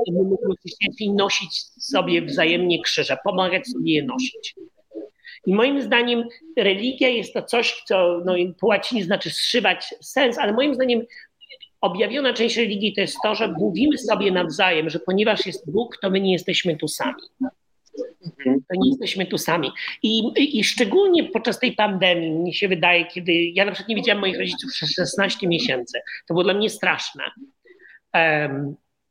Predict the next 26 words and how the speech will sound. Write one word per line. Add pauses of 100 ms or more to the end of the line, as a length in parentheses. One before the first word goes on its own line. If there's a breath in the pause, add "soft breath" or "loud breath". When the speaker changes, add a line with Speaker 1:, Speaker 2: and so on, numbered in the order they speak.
(260)
Speaker 1:
no
a
w
końcu
ich
zobaczyłem. (540 loud breath)
To
tak (200)
odkryliśmy
to,
że
jednak
jesteśmy
takim
stworzeniem,
które
chce
być (120)
innym (460)
i,
i (360 loud breath)
potrzebna
nam
jest
ludzka
solidarność.